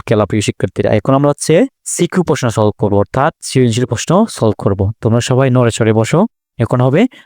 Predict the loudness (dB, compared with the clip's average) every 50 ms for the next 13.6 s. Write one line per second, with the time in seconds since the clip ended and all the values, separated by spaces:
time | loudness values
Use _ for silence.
0 | _ -6 -4 -2 0 0 0 0 2 0 -2 -2 -2 _ _ _ _ _ _ _
1 | _ -2 -2 -2 2 2 0 0 -2 _ _ _ _ _ _ _ -2 0 0 0
2 | 0 0 2 2 0 0 0 2 2 2 4 2 2 2 0 0 0 -2 0 0
3 | 0 0 2 2 2 2 0 -2 0 2 0 0 0 _ _ _ _ _ _ _
4 | _ _ 0 2 2 2 0 -2 -6 -4 -4 -6 -2 -2 0 0 0 -2 0 0
5 | 2 4 4 4 2 0 0 0 0 2 2 2 2 2 4 4 4 4 2 2
6 | _ _ _ _ _ _ _ _ _ _ _ -12 -4 0 2 2 2 0 -2 _
7 | _ _ _ 0 0 2 2 2 0 0 -2 _ 0 0 0 0 -2 _ -2 -2
8 | -2 -2 _ -2 0 0 2 4 4 4 2 2 0 -2 -4 -4 -2 -2 -2 -2
9 | 0 2 2 2 0 0 0 0 2 4 4 4 4 4 4 2 2 2 2 2
10 | 2 0 0 -2 -4 -2 -2 -2 0 2 2 2 4 2 2 0 -2 -2 -4 -4
11 | -4 -2 -4 -4 -2 -2 -2 -2 -4 -2 0 0 0 0 0 -2 -2 0 0 -2
12 | 2 2 2 2 0 _ _ _ _ _ _ _ -4 0 0 2 2 2 2 2
13 | 2 2 2 2 2 2 2 0 0 0 0